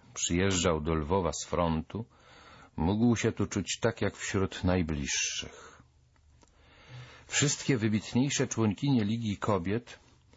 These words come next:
były mi osobiście znane i mógłbym cały szereg nazwisk wymienić.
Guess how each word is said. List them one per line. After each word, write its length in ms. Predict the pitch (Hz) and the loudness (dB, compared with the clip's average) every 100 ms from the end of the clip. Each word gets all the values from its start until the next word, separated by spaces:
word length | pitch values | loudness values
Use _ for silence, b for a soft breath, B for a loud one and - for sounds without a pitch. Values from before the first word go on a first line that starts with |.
| b b b b - | b b b b -6
były 340 | 82 113 113 | 0 4 4
mi 240 | 110 110 - | 4 4 2
osobiście 560 | 104 107 107 - 101 | 0 0 0 0 0
znane 520 | 85 85 95 90 95 | 2 2 2 2 2
i 80 | 98 | 2
mógłbym 580 | 95 98 98 98 92 92 | 2 2 2 2 2 2
cały 260 | - 101 92 | 2 0 2
szereg 320 | 101 92 - | 0 0 2
nazwisk 580 | 87 85 78 78 - - | 2 2 -2 -6 -8 -6
wymienić. 880 | 73 76 71 64 64 - - - | -4 -2 -4 -4 -8 -12 -12 -14